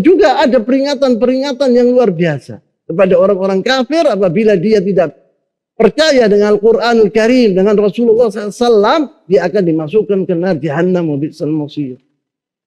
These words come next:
Fa'arada aktsaruhum, tetapi ak-, kebanyakan dari orang-orang kafir ini berpaling. Tidak mau mempercayai Al-Quran ini.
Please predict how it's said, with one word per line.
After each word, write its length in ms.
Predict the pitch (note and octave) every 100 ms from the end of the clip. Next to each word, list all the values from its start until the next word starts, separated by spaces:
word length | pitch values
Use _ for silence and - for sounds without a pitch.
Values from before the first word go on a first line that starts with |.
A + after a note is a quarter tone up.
| _ _ _ _ _ _ _ _ _ _ _
Fa'arada 640 | - C4 F4+ F#4+ D#4 D4 C4+ B3+
aktsaruhum, 720 | G3+ E4+ F#4+ G#4 E4 B3 F#3+
tetapi 320 | C4+ E4+ E4 -
ak-, 400 | B3 _ _ _
kebanyakan 800 | C4+ F#3 A#3 B3 G4+ E4 C4 G#3+
dari 240 | A3+ B3+
orang-orang 560 | C4 C#4 C4 B3+ B3 A#3+
kafir 400 | F#3+ F#3+ G#3 B3+
ini 160 | D#4+
berpaling. 720 | E3+ F#3+ A3 A#3+ G3+ C#3 G#2+ F2+ _ _ _ _ _ _ _ -
Tidak 220 | F#3+ G#3+
mau 480 | D4 F#4 F4 F#3 C3+
mempercayai 640 | G3+ G3+ G3 G3+ F#3+ F#3+
Al-Quran 540 | E3 D#3+ E3+ E3 D3+ C#3+
ini. 260 | C3+ A#2+